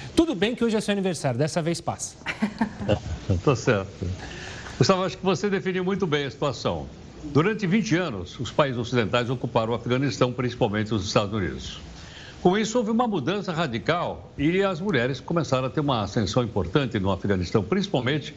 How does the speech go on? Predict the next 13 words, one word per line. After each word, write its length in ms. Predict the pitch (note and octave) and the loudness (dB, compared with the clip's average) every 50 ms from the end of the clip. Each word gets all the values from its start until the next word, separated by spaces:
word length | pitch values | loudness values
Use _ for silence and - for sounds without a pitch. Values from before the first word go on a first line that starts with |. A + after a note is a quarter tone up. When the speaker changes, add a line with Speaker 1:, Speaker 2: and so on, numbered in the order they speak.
| - - - - - - - - | -16 -18 -18 -18 -18 -18 0 2
Speaker 2:
acesso 380 | C#3 B2+ - - F3 D#3 - | 2 2 4 0 0 0 0
à 40 | G3 | 0
escola. 540 | E3+ - - - D#3+ D3+ C#3+ A2 E2+ D2 - - - - - - - - - - - - - - - - | 0 0 2 2 2 2 2 -2 -6 -8 -10 -16 -18 -20 -20 -20 -20 -20 -20 -20 -18 -18 -18 -20 -2 2
As 180 | - G#2+ G#2+ | 2 2 2
escolas 420 | A2+ A#2 A2+ - D3 C3+ B2+ A#2 - | 2 -2 0 0 2 2 2 0 0
se 80 | - | 0
abriram, 420 | E3+ D3+ C3 E3 F#3 G3 G3+ G#3 G3+ - - - - - - - - - - - - - - - - - - - | 0 2 2 2 2 2 0 -2 -6 -8 -14 -18 -18 -18 -16 -16 -18 -18 -18 -20 -20 -20 -20 -20 -20 -18 0 2
as 180 | C#3+ B2+ G#2 | 2 2 2
meninas 540 | G#2 B2 A#2 B2 C3+ C3+ C3+ C#3 B2+ A#2+ G2 | -2 -4 0 2 2 4 4 4 2 2 0
foram 200 | - C#3+ B2+ A#2+ | 0 0 0 0
para 120 | G#2+ C3 | 0 -2
a 20 | A#2+ | -2
escola 580 | G#2+ - - D3+ D3+ E3+ E3+ F3 F3+ F3+ D3+ | -2 -2 -2 -2 0 0 -2 -2 -2 -4 -4